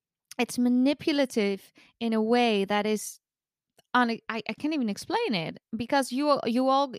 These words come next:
I think everyone who listens to this podcast knows exactly what I mean by that. And, but it feels, "No, but I can't because I need that permission to be able to eat more. And I feel uncomfortable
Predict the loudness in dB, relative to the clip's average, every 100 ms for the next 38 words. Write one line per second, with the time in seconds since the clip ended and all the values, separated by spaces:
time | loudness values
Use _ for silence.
0 | -4 -4 -4 -4 -4 -4 0 0 2 0
1 | 0 -2 -2 -2 -2 -4 -4 -4 -4 -6
2 | -8 -6 -8 -8 _ -20 -20 -6 -2 -2
3 | -4 -6 -2 -2 -2 -2 0 0 -2 -2
4 | -2 0 0 2 2 -2 -10 -20 -20 _
5 | _ _ -2 0 0 -2 -4 -4 0 2
6 | 2 0 -4 -4 -4 -6 -8 -8 -10 -4
7 | 0 2 0 -4 -8 -6 -4 -2 -2 0
8 | 2 2 2 0 -6 _ -4 -4 -4 -4
9 | -2 0 0 0 -4 -4 -6 -2 -2 -2
10 | -6 -8 -6 -2 0 2 2 2 -2 -6
11 | -18 -20 -20 _ -2 0 0 0 -4 -2
12 | -4 -4 -4 -2 -2 -2 -2 0 0 0